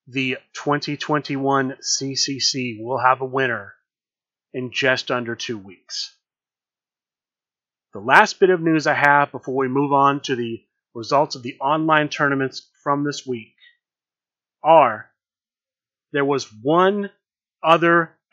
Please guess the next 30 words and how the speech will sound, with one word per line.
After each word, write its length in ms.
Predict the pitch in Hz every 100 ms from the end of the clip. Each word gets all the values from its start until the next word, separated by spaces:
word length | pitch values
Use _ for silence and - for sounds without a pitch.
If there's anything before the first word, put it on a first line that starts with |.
| 143
L 160 | 160
F 160 | 160 -
F 200 | 151 -
championship 640 | - 165 151 156 - 160
match 380 | 139 139 135 -
this 260 | 123 107 -
week. 280 | 147 196 - _ _ _ _ _ _ _ _ _ _ _ _ -
We 160 | 135
had 100 | 147
an 140 | 143 147 143
L 200 | 156 180
F 160 | -
F 320 | 165 165 - _ _ -
Hardcore 420 | 170 170 - 165
Championship 480 | - 160 139 131 139
match. 540 | 139 107 - - - _ _ _ _ -
It 140 | 170
was 200 | 151 139
a 40 |
tables 560 | 135 - 180 190 151 -
match. 560 | 110 87 - - - - _ _ _ _ _ _ _ _ _
The 100 | 127
champion, 800 | - - 170 185 165 135 139 156 _ _ _ _
Time 260 | 165 160 160
Bomb 280 | 170 170 170
Tim, 460 | - 135 123 123 - _ _ _ _
called 300 | - 165 165
out 180 | 165 180
his 160 | 147 143
opponent, 640 | - - 180 151 131 -